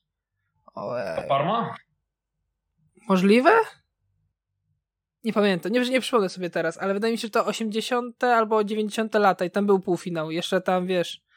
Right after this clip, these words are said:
Speaker 1: przed... albo, nie, to musiały być chyba jeszcze osiemdziesiąte, bo to chyba było puchar
Speaker 2: Było z-,
Speaker 1: zdobywców
Speaker 2: nie było
Speaker 1: pucharów
Speaker 2: Zimmek,
Speaker 1: czy coś.
Speaker 2: gdzie, gdzie w Juve grał Boniek?
Speaker 1: Nie, chyba aż tak nie. Nie pamiętam, to,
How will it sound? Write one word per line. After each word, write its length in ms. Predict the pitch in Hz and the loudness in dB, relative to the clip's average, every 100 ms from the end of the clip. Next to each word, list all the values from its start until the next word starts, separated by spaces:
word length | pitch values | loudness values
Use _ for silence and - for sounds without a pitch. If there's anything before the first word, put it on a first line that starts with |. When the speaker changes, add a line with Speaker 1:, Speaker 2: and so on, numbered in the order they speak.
| - - _ _ | -20 -20 _ _
Speaker 1:
przed... 560 | - 196 185 - - _ _ _ - | 2 2 2 -4 -20 _ _ _ -18
albo, 320 | 170 160 _ _ _ _ _ _ _ _ _ 208 | -14 -14 _ _ _ _ _ _ _ _ _ -10
nie, 100 | 190 | -6
to 100 | 190 | -4
musiały 320 | 202 - 240 | -6 -2 -2
być 120 | 226 | -4
chyba 160 | 214 220 | 2 2
jeszcze 220 | 214 220 | 4 -2
osiemdziesiąte, 640 | 214 220 202 208 226 220 | -2 -2 -4 -2 -2 0
bo 100 | 214 | -2
to 160 | 208 208 | -2 -2
chyba 260 | 220 214 | 0 0
było 340 | 208 214 208 - _ _ _ _ | 2 4 4 0 _ _ _ _
puchar 600 | 220 - 220 214 208 208 208 | -2 4 6 8 8 6 2
Speaker 2:
Było 100 | 202 196 208 _ _ | -4 -10 -14 _ _
z-, 60 | - | 0
Speaker 1:
zdobywców 380 | 202 214 196 175 | 6 8 6 0
Speaker 2:
nie 60 | 175 | -2
było 120 | 165 | -2
Speaker 1:
pucharów 380 | 202 220 202 190 | 4 4 4 -2
Speaker 2:
Zimmek, 220 | - - | -8 -6
Speaker 1:
czy 80 | 190 | -6
coś. 100 | 165 | -6
Speaker 2:
gdzie, 140 | 123 - _ _ | -10 -14 _ _
gdzie 220 | 123 131 - | -16 -16 -12
w 20 | |
Juve 320 | 135 131 123 117 | -12 -8 -8 -8
grał 280 | 117 110 | -10 -10
Boniek? 460 | 107 131 147 143 - - - - - - - - - - _ _ - - - - | -10 -10 -10 -12 -16 -20 -20 -20 -20 -20 -20 -20 -20 -20 _ _ -14 -12 -12 -10
Speaker 1:
Nie, 440 | 185 185 196 196 185 | -6 -2 -2 -2 -4
chyba 180 | - 175 | -2 -2
aż 140 | 175 | -2
tak 280 | - 170 - | -6 -10 -8
nie. 380 | 170 151 147 156 _ _ _ _ _ _ 226 | -12 -12 -14 -18 _ _ _ _ _ _ 0
Nie 80 | |
pamiętam, 480 | 226 196 165 151 170 | 2 2 0 -8 -2
to, 440 | 262 262 247 233 | 2 4 6 4